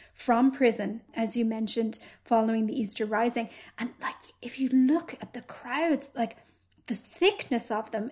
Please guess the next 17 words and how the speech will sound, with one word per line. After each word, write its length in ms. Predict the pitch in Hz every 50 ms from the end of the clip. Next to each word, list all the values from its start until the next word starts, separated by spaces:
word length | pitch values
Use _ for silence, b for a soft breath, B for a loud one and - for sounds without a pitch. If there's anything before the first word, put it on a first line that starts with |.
| -
you 100 | - 254
know, 120 | 254 247 240
there 200 | 247 - 254 254
is 160 | - 254 240
literally 640 | 240 254 254 269 320 349 320 - - 262 233 240 240
no 460 | 233 226 226 233 240 254 269 285 - -
extra 500 | - 262 - - - - - - 247 233
room 400 | 220 226 226 240 247 254 247 247
on 180 | - 214 220 220
the 80 | 214
streets. 480 | - - - - 269 277 294 302 294 -
It's 160 | - - -
just 240 | - 254 240 - -
a 40 | -
sea 600 | - - - - - - 277 269 285 277 254 -
of 140 | 233 226 220
heads. 420 | - 233 - 427 - - - -